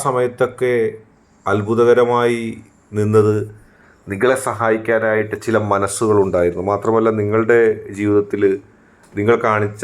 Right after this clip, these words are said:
സ്-, പവിത്രമായൊരു സത്യസന്ധത, ആ സത്യസന്ധതയ്ക്ക് പരാജയപ്പെടാൻ കഴിയില്ലായിരുന്നു.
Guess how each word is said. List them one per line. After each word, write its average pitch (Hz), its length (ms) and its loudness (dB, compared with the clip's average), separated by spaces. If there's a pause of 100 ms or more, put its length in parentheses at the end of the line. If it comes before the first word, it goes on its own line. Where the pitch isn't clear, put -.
(100)
സ്-, - 180 -14
പവിത്രമായൊരു 123 960 0
സത്യസന്ധത, 98 640 -6 (800)
ആ 120 40 2 (100)
സത്യസന്ധതയ്ക്ക് 127 880 -2
പരാജയപ്പെടാൻ 113 760 0
കഴിയില്ലായിരുന്നു. 87 600 -2